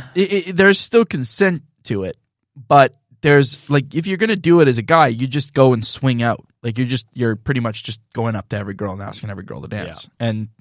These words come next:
Speaker 2: to make out and to fucking, you know, who's
Speaker 1: Yeah.
Speaker 2: going home.
Speaker 1: It's kinda gross.
Speaker 2: It is, and every girl sees it.
Speaker 1: Yeah.
Speaker 2: Or at least the ones that you'd actually genuinely have, spend any time wasting your time with, you know?
Speaker 1: Yeah.
Speaker 2: Um, yeah, I don't know. It's, uh, it's been fun though.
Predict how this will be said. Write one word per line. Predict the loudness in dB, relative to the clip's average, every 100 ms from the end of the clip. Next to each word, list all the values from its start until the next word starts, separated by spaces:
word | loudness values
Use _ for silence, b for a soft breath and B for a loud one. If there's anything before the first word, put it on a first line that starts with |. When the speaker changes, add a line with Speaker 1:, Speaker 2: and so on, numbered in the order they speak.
| _ -10
Speaker 2:
to | -8
make | -8 -10
out | -10 -12
and | -18 -20
to | -18
fucking, | -16 -16 -16
you | -10 -8
know, | -8 -16 _ _ _
who's | -6
Speaker 1:
Yeah. | -4
Speaker 2:
going | -8
home. | -10 -14 _
Speaker 1:
It's | _
kinda | -6 -4
gross. | -6 -8 -16 _
Speaker 2:
It | 2
is, | 2 2
and | -4
every | -2 -2
girl | -2 -4
sees | -6 -8 -10
it. | _ _ _ -20
Speaker 1:
Yeah. | 0
Speaker 2:
Or | 2
at | 4
least | 2 2
the |
ones | 4 4 2
that | 0
you'd | 0 -2 2
actually | 0 0 -4 -6
genuinely | -4 0 2 2 0 -4 -8 -12 _ _ _ _ _ _
have, | -10 -8
spend | -8 -4 -4 -4
any | -8
time | -10 -12 -12 -18 _ _ _
wasting | -20 -18 -18 -20 _
your | _
time | -2 -2 -2
with, | -14
you | -10
know? | -6
Speaker 1:
Yeah. | -6 -8 -16 _ _ _ _
Speaker 2:
Um, | 2 4 4 2 -2 -8 _ b b b _ -2
yeah, | 0
I | 0 _ _ -4
don't | -2
know. | -4 _
It's, | -4 0
uh, | 2 2 2 -2 _
it's | -8 -4
been | 0
fun | 4 4 4
though. | 2 0